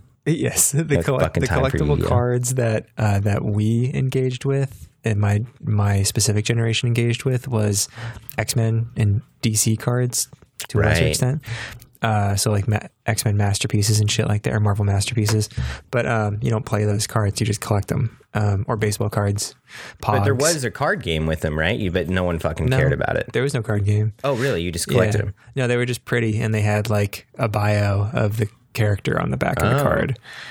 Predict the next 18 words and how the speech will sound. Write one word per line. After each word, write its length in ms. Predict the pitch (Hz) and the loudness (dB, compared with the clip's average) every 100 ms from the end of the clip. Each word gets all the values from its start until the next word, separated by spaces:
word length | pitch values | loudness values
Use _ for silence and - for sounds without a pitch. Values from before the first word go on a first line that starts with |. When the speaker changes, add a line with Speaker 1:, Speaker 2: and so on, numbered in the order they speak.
| - | -4
Speaker 2:
okay. 140 | 104 | 0
Speaker 1:
Yeah. 220 | 110 - 95 - _ | 2 2 -2 -8 _
So 80 | 127 | -4
you 40 | |
just 100 | 123 | -2
collected 340 | - 107 107 - | 0 0 0 -4
'em. 120 | 120 - | -4 -4
That 120 | 117 | 0
was 120 | 113 104 | 0 0
the 60 | |
whole 140 | 98 - | -2 -2
game. 280 | - 127 123 | 0 0 0
<laughs> 140 | 220 | 0
And, 320 | 185 151 135 139 | 0 0 0 0
uh, 200 | 190 165 - 214 175 | 2 2 0 -2 0
Speaker 2:
<laughs> 260 | - 147 | 0 0
Speaker 1:
then, 220 | 135 131 131 | 2 0 2
like, 260 | 123 113 | 2 0